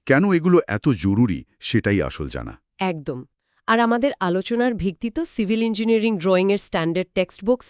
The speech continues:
Speaker 2: আর সিলেবাস, তাই তো?
Speaker 1: হ্যাঁ, মূলত সেগুলোই। চলুন তাহলে শুরু করা যাক।
Speaker 2: বেশ, প্রথমেই বলুন, এই লোড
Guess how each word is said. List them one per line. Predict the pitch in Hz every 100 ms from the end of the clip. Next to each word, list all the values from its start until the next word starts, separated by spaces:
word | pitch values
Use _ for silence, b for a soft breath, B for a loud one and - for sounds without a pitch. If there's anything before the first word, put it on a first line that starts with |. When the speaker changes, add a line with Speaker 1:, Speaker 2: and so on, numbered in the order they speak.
| -
Speaker 2:
আর | 180
সিলেবাস, | - 196 151 120 107
তাই | - 233
তো? | - 147 -
Speaker 1:
হ্যাঁ, | 107 64 - -
মূলত | 120 165 185
সেগুলোই। | - 87 80 62 - _ B B B
চলুন | - 220 247
তাহলে | 220 220
শুরু | - 165
করা | 170 170
যাক। | 202 - _
Speaker 2:
বেশ, | 185 165 123 - - _ _ _
প্রথমেই | 254 262 311 339
বলুন, | 226 202 349 _ _
এই | 208 208 170
লোড | 175 196 254